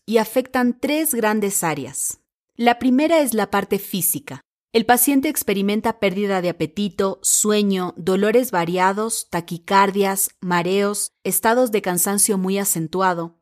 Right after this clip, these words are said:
Algunas mujeres sufren trastornos menstruales. Otra área afectada es la psicológica y social. La persona percibe una sensación de soledad,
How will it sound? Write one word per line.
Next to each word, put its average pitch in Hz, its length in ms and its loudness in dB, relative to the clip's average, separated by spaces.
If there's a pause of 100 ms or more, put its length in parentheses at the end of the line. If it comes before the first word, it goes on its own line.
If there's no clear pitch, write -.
(140)
Algunas 233 520 2
mujeres 226 640 2
sufren 247 540 0
trastornos 202 680 -2
menstruales. 156 800 -6 (460)
Otra 330 400 2
área 247 220 2
afectada 180 760 -2
es 196 200 0
la 214 120 0
psicológica 214 920 -2
y 190 100 -6
social. 151 600 -6 (180)
La 220 220 2
persona 262 500 -2
percibe 247 480 0
una 262 220 0
sensación 208 640 -2
de 220 100 0
soledad, 190 720 0